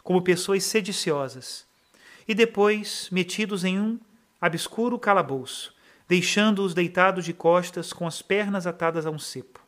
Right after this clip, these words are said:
Aquela noite estavam ambos orando a Deus em voz alta, quando um súbito terremoto balançou a prisão, abriu as portas e as ataduras de todos os prisioneiros caíram por terra.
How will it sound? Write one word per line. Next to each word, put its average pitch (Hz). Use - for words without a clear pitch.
Aquela 208
noite 202
estavam 196
ambos 220
orando 185
a 170
Deus 185
em 185
voz 165
alta, 175
quando 196
um 170
súbito 233
terremoto 196
balançou 214
a 240
prisão, 143
abriu 165
as 202
portas 196
e 175
as 170
ataduras 180
de 170
todos 202
os 185
prisioneiros 180
caíram 180
por 180
terra. 139